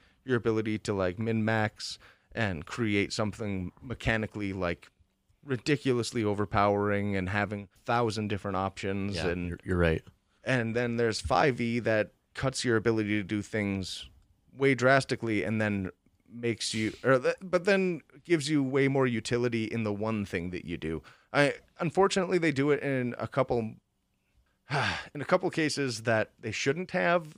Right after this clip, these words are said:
Speaker 1: the way that they did, 'cause, like, there's balancing issues that people need to take care of in everything. I mean, it's, uh, I mean, like, it's amazing to me that games like, video games like League of Legends and stuff like that, or Smite or something, keeps,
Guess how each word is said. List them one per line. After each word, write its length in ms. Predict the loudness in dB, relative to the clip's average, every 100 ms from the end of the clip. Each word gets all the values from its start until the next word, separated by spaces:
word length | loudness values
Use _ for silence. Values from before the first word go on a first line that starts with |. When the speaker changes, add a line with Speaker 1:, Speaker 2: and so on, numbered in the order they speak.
| -10
Speaker 1:
the 100 | -4
way 180 | 0 -2
that 140 | -2
they 120 | -2
did, 320 | 2 0 0 -10 -18 _ _ _
'cause, 300 | 6 6 6
like, 320 | 2 2 -2 _ _ _ _ _ _ _ _
there's 180 | -2 2
balancing 480 | 8 8 8 4 2
issues 320 | 0 0 0
that 140 | 0 -2
people 220 | -4 -2
need 140 | -2
to 80 | -4
take 200 | -6 -4
care 200 | 0 0
of 100 | 0
in 100 | -2 -4
everything. 600 | -4 -4 -6 -4 -4 -2
I 40 |
mean, 180 | -2 0
it's, 240 | -2 -4 -10
uh, 100 | -12 -16 _ _ _ -4
I 40 |
mean, 160 | -2 0
like, 160 | -4 -6 _ _ -6
it's 140 | -2 0
amazing 540 | 2 2 2 2 0
to 100 | 0
me 180 | 0 0
that 240 | 0 -2
games 340 | -2 -2 -2 -2
like, 260 | -4 -4 _ _ -4
video 280 | 0 2 2
games 260 | 0 -4 -6
like 160 | -8
League 280 | -8 -8 -6
of 120 | -4 0
Legends 480 | 0 0 -4 -6
and 120 | -12 -12
stuff 200 | -8 -6
like 160 | -4
that, 260 | 2 2 2
or 100 | 0
Smite 460 | -2 2 4 4 0
or 60 |
something, 240 | -4 -4 -4
keeps, 320 | -4 -6 -6